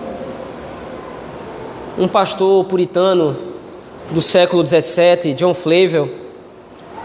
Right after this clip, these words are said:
comentando esse texto e sobre Cristo, ele diz o seguinte: "Lance seus olhos sobre todos os seres que são criados, que foram criados.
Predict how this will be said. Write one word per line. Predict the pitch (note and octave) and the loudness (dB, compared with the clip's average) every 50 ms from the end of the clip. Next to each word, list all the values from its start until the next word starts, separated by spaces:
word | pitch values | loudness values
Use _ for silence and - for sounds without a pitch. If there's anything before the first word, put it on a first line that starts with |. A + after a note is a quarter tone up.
| - - - - - | -14 -14 -14 -4 0
comentando | - F#3 G3 F#3 F3 F#3 F#3+ F#3 G3+ F#3+ F#3 | 2 4 4 4 4 2 2 2 4 4 4
esse | F3+ - - D#3+ | 2 2 0 -2
texto | - - E3+ F3 G3 G3+ F#3+ F3 - F3+ E3+ | 0 4 6 6 6 6 4 2 2 2 2
e | D#3+ D#3+ D#3+ D#3+ D#3 D3 C#3+ C3+ - | 4 4 4 4 2 2 0 -2 -4
sobre | - - - F3 E3+ F3+ | -2 0 0 2 2 2
Cristo, | F3 - E3 F3+ G3 G3+ F#3+ F#3+ G3 | 2 4 4 4 6 6 4 4 4
ele | F3 | 4
diz | E3 F3+ F#3+ F#3+ | 6 6 4 4
o | F#3 | 4
seguinte: | - F3+ D#3+ E3+ F3+ F3 F3 F3 - - - - - - - - - - - - - - - - - - - - - - - - - - - - - - - - - - - - - - - - - - - - - - - - - - - - - - - - - - | 2 0 2 4 4 4 4 2 0 -4 -8 -8 -10 -12 -16 -20 -20 -20 -20 -20 -20 -20 -20 -20 -18 -18 -16 -16 -16 -16 -16 -16 -14 -14 -14 -14 -14 -14 -14 -14 -14 -14 -14 -14 -14 -14 -14 -14 -14 -14 -14 -14 -14 -14 -14 -14 -14 -14 -14 -14 -14 -14 -14 -8 0 2
"Lance | A3 C#4 F4 - - E4+ | 4 4 4 4 2 0
seus | - - D#4+ C#4+ G#3+ - G3 | 0 0 -2 -2 -2 -2 0
olhos | F#3 E3 D#3+ D3+ C#3+ D3 C#3 - - - - - - - - - - - - - - - - - - - - - - - - - - - - - - - - - - - - - - - - - - - - - - C4 C4 - - - - - | 0 2 2 0 -2 -4 -8 -10 -12 -14 -16 -18 -20 -20 -20 -20 -20 -20 -20 -20 -20 -20 -20 -16 -14 -14 -12 -12 -12 -12 -12 -12 -12 -12 -12 -12 -12 -12 -12 -12 -12 -12 -12 -12 -14 -14 -14 -14 -14 -14 -14 -14 -10 -10 -10 -10 -10 -10 -10 -6
sobre | - - - C4 B3 C4 B3+ | -4 0 2 4 4 4 2
todos | B3+ - C#4+ E4 D#4+ B3+ | 4 4 4 4 4 0
os | D4+ D4 - | -2 -2 -2
seres | - B3+ B3+ B3+ B3+ B3 | 0 2 2 2 2 -2
que | - A#3+ | -6 -8
são | A#3+ - B3+ B3 | -4 -2 -2 -2
criados, | B3 C4 A#3 F3 D3+ C#3 C3 B2+ B2+ C3+ - - - - | 0 0 2 2 2 2 2 0 -2 -4 -6 -8 -8 -6
que | - F3+ | -6 -4
foram | - - A3+ A3 G3+ | 2 2 4 4 4
criados. | G#3+ F#3 E3 C#3+ B2 B2 A#2+ B2 - - - - - | 2 2 2 4 2 2 0 -4 -6 -10 -10 -12 -14